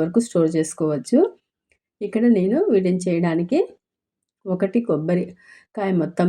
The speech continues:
తీసుకొని ఇలాగా కట్ చేసుకొని, చూడండి, దీన్ని మనం మిక్సీ పట్టుకోవాలి. ఈ కొబ్బరి ముఖ్యంగా స్వీట్‌గా ఉండేటువంటి కొబ్బరి తీసుకోవాలండి,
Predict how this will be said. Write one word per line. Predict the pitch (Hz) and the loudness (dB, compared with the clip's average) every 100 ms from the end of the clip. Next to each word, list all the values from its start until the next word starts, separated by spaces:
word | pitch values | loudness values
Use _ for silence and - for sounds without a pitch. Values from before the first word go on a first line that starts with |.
| 180 | 0
తీసుకొని | 160 - 165 226 381 381 | -2 -2 2 4 4 4
ఇలాగా | 185 170 175 180 | 2 2 2 0
కట్ | 170 - | -2 -2
చేసుకొని, | 175 - 165 214 440 - _ _ _ _ _ _ _ _ _ _ _ - | -2 -2 -2 0 0 -4 _ _ _ _ _ _ _ _ _ _ _ -8
చూడండి, | 185 180 262 381 - _ _ _ _ _ _ _ _ _ _ _ _ _ | -2 2 2 0 -8 _ _ _ _ _ _ _ _ _ _ _ _ _
దీన్ని | 226 226 262 | 0 4 4
మనం | 185 226 240 | 4 4 4
మిక్సీ | 175 - 185 | 2 0 0
పట్టుకోవాలి. | 170 - 175 165 160 233 427 - - 175 | -2 0 0 2 4 4 4 0 -2 0
ఈ | 175 | 0
కొబ్బరి | 160 165 185 208 196 | -2 0 0 0 0
ముఖ్యంగా | 180 180 185 185 262 - - - | -2 0 0 0 0 -4 -12 -8
స్వీట్‌గా | - 190 - 214 196 | -2 -2 2 2 2
ఉండేటువంటి | 190 175 175 170 175 | 2 0 0 -2 -2
కొబ్బరి | 165 151 165 175 | -4 -4 -4 -4
తీసుకోవాలండి, | 156 - 170 160 160 160 175 | -6 -6 -4 -2 -2 -2 2